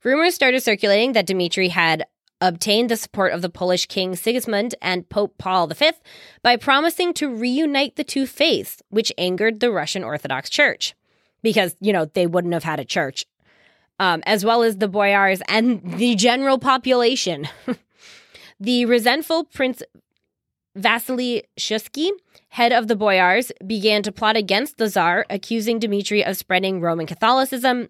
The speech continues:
Lutheranism, and sodomy. This gained support with boyars and the masses,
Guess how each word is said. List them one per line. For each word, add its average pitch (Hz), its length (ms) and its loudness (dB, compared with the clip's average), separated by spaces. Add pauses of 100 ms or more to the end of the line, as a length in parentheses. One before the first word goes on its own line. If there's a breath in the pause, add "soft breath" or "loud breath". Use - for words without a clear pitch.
Lutheranism, 196 840 0 (120)
and 214 200 -2
sodomy. 214 580 0 (240)
This 262 360 0
gained 277 300 2
support 254 440 0
with 226 240 0
boyars 208 480 2
and 202 160 -4
the 190 40 -2
masses, 180 480 -2